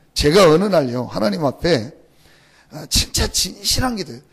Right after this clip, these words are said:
전부 껍데기 기도했다니까요. 하나님은 내게 뭐 주시고, 뭐 은혜 주시고, 뭐 어떻게 되게 하시고, 내가 사역을 잘, 다 껍데기 기도예요. 다 육신적 기도요.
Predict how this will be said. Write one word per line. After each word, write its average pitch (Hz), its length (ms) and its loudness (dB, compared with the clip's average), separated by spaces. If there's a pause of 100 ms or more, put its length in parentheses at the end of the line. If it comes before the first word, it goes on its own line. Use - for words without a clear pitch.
(240)
전부 190 920 -10
껍데기 202 500 -10
기도했다니까요. 110 720 -20 (800)
하나님은 131 440 -10
내게 123 220 -2
뭐 127 240 -4
주시고, 131 440 -8
뭐 131 180 -10 (100)
은혜 139 200 -6
주시고, 143 460 -10
뭐 139 260 -10 (220)
어떻게 151 340 -2
되게 151 320 2
하시고, 143 380 -4
내가 139 200 -8
사역을 147 500 2
잘, 139 200 -2 (420)
다 - 120 -2 (920)
껍데기 214 460 -8
기도예요. 120 240 -20 (1040)
다 - 100 -14 (440)
육신적 233 520 -8
기도요. 131 480 -14